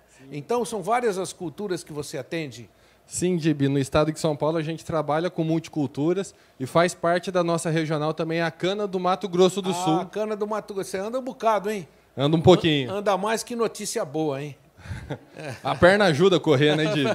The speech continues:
Speaker 2: <laughs> É, quanto maior a perna, maior o passo. Então, aí está o Ricardo, gente, vai contar pra vocês um pouquinho do Dipel, como é que posiciona, como que usa,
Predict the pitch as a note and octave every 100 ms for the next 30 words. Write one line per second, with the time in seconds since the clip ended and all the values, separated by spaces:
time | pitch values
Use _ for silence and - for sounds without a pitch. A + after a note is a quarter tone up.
0 | G3+ F3 - - F3+ F3+ C#3 - F3 G3
1 | G3 E3+ E3+ E3+ - D#3+ F3 G3 F#3 F#3+
2 | G#3+ - D#3 C3+ - - _ - - -
3 | F#3 - B3+ E4+ F#3 C3 G3 B3 D4 G3
4 | - A#3 A3+ A#3+ G#3 A#3 B3+ F#3+ D#3+ D3+
5 | E3 D3 G#3 G#3+ A3 F#3+ - F#3 F3 E3+
6 | D#3 D3+ - G3 G3+ G#3+ A#3+ A#3 - A3+
7 | A3+ G#3+ A3+ A#3+ - G3+ G#3 G3+ - _
8 | F#3 F#3+ G3+ G3+ - G3 F3+ E3+ - F#3
9 | F#3+ F#3 F3 - - - G3 F#3+ - G3+
10 | G3+ G#3 G3+ F#3